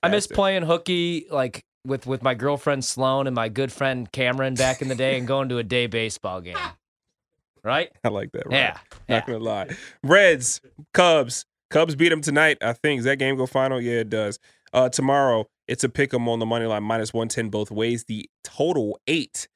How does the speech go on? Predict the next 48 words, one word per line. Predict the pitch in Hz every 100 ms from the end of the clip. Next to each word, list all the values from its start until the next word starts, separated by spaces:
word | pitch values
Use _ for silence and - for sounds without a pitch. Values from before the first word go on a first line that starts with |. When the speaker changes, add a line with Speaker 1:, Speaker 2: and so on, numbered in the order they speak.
| _ _
Speaker 2:
minus | 123 131 123
one | 131 123
fifteen | 123 - 135 120
to | 127
the | 113 104 -
over. | 127 135 113 101 - _ _ _
And | 110 107 107 104
that's | 120 127
all | 110 110 101 98 -
that | 101 - _ _
we | 107
have | 127 101 101
in | 101
that | 107 98 - _
department. | 98 - 92 82
So | 120 92 -
anything, | 147 147 151 139 135 117
what's | 143 -
the |
pitching | 131 143 139 135
there? | 131 127 123
What's, | 120
Speaker 1:
Yeah. | 190 139
Speaker 2:
what | 104
you |
got? | 117 98 - -
Speaker 1:
It's | 170
my | 175 196
guy | 196 208
Marcus | 202 190 196 147 -
Stroman | - 185 185 185
on | 180
the | 180
bump | 156 175 147
tomorrow | 165 170 165 160
night. | 165 160
He's | 135
one | 135 165
and | 147 -
four | 156 156 156
this | 147 139
season | 151 147 131 214
Speaker 2:
Yeah, |
Speaker 1:
with | 214
a | 123
Speaker 2:
Stro- | - 180
Speaker 1:
four | 160 160 170
eight | 143 147 147